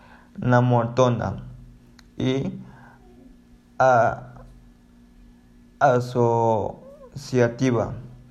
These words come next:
Mm, provenientes de la, eh, corteza cerebral, como ten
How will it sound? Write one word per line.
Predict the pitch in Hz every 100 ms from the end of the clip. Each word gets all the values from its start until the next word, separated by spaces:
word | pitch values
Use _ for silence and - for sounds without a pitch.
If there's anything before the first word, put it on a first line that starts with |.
| - - - - - - -
Mm, | 120 117 113 117 113
provenientes | 131 127 123 120 - - - - - - - - - 117 123 120 117 104 - 85 127 127 135 143 139 143 160 185 - - - -
de | 127 131
la, | 135 156 196 196 - -
eh, | 117 -
corteza | - 113 110 107 127 120 117 - - -
cerebral, | - 123 113 104 104 95 - - - - - -
como | 123 139 147 156 160 156
ten | 127 139 160 160